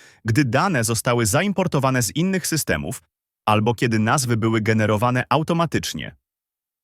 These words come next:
Takie nazwy zmiennych mogą zawierać znaki specjalne,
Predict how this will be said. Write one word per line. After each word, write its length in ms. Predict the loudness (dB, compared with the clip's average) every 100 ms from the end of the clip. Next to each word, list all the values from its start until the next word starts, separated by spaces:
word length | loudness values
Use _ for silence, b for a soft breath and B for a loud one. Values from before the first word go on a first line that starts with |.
| _ _
Takie 260 | -4 0 0
nazwy 320 | 2 2 0
zmiennych 500 | 2 0 -2 -4 -6 b b
mogą 320 | 0 2 2
zawierać 420 | 2 0 0 0 0
znaki 300 | -2 -2 -2
specjalne, 680 | -2 -2 0 0 0 -8